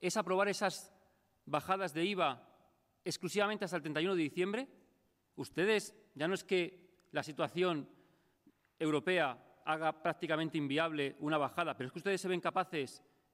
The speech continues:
de resolver en tres meses el mercado energético en España. Ni se ven capaces y saben que es imposible. ¿Eso es creer en la bajada de impuestos? ¿Crear una incertidumbre a las empresas,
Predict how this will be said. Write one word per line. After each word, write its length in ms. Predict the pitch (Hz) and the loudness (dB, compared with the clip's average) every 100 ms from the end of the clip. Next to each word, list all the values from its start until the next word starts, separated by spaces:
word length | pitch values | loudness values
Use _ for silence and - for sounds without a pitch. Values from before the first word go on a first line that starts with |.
| _ _ _ | _ _ _
de 380 | 139 147 - _ | -4 -4 -8 _
resolver 640 | 147 151 151 147 175 175 - | -6 -4 -2 0 0 -2 -6
en 140 | 143 | -4
tres 200 | 156 160 | -2 -2
meses 460 | 170 160 151 131 - | -2 -2 -2 -4 -4
el 100 | 143 | -4
mercado 280 | 139 156 160 | -2 0 -2
energético 380 | 147 175 139 | -2 -6 -6
en 60 | 147 | -8
España. 360 | - 180 220 254 _ _ _ _ _ _ _ _ _ _ _ _ _ _ _ _ _ _ _ _ _ _ | -6 -6 -6 -10 _ _ _ _ _ _ _ _ _ _ _ _ _ _ _ _ _ _ _ _ _ _
Ni 120 | 127 | -12
se 160 | - 110 | -8 -8
ven 100 | 123 | -6
capaces 580 | 147 151 - 196 202 _ - | -4 -4 -4 -8 -10 _ -18
y 60 | |
saben 220 | - 113 120 | -14 -10 -10
que 60 | |
es 80 | 151 | -8
imposible. 520 | 151 120 170 190 120 - _ _ _ _ _ _ | -8 -8 -8 -8 -10 -12 _ _ _ _ _ _
¿Eso 160 | - 147 | -12 -10
es 80 | 214 | -4
creer 200 | 185 208 | -2 0
en 80 | 185 | 0
la 40 | |
bajada 240 | 160 160 | 0 -2
de 60 | 170 | -2
impuestos? 600 | 139 180 202 254 262 - _ _ _ _ | -2 -4 -6 -8 -10 -14 _ _ _ _
¿Crear 180 | 143 160 | -2 -2
una 120 | 220 | -2
incertidumbre 880 | 214 220 196 175 196 214 190 151 - _ _ _ _ | -2 -2 -2 -2 -2 0 0 0 -4 _ _ _ _
a 80 | - | -4
las 160 | 147 147 | -2 -4
empresas, 640 | 123 175 190 175 127 - | -4 -2 0 -2 -2 -6